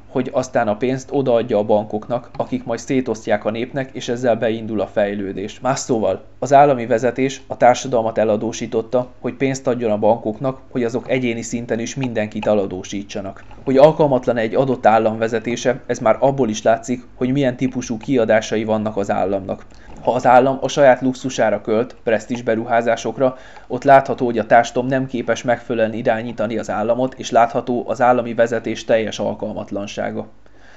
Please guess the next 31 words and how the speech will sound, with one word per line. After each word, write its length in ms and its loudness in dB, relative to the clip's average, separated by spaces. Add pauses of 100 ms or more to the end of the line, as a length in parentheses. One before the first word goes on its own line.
(220)
Kormányzati 580 2
luxusberuházásnak 1040 -2
számít 400 -4
minden 380 -2
pénz 260 -6
elköltése, 760 -4
amivel 380 0
kormányzati 640 -2
épületeket 640 -4
vagy 160 -4
azok 200 -4
környékét 580 -4
teszik 300 -6
rendbe, 440 -2
amíg 220 -4
a 60 -2
társadalom 400 0
lakóházai 680 -2
közül 320 -6
csak 200 -8
egy 200 -2
is 160 -8
romosan 440 -8
áll. 220 -10 (1040)
Ha 100 2
a 80 6
társadalom 440 4
megtanulja 560 0
irányítani 640 0
az 140 -2
államot, 460 -2